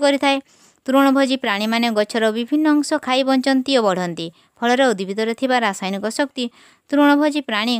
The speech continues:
ଗ୍ରହଣ କରନ୍ତି। ତାଙ୍କଠାରୁ ଏହି ଶକ୍ତି ମାଂସାଶୀ ପ୍ରାଣୀ ଏବଂ ମନୁଷ୍ୟ ପାଖକୁ ଯାଏ। ୱାନ୍ ନମ୍ବର, ଜଳବାୟୁ ଓ ମୃତ୍ତିକା ପ୍ରଦୂଷଣ ରୋକିବା ପାଇଁ କି କି ପଦକ୍ଷେପମାନ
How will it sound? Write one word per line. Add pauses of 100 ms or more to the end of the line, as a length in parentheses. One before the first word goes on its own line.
ଗ୍ରହଣ (120)
କରନ୍ତି। (720)
ତାଙ୍କଠାରୁ (140)
ଏହି
ଶକ୍ତି (100)
ମାଂସାଶୀ
ପ୍ରାଣୀ (420)
ଏବଂ (140)
ମନୁଷ୍ୟ
ପାଖକୁ (460)
ଯାଏ। (600)
ୱାନ୍
ନମ୍ବର, (260)
ଜଳବାୟୁ (200)
ଓ
ମୃତ୍ତିକା
ପ୍ରଦୂଷଣ
ରୋକିବା
ପାଇଁ (200)
କି
କି
ପଦକ୍ଷେପମାନ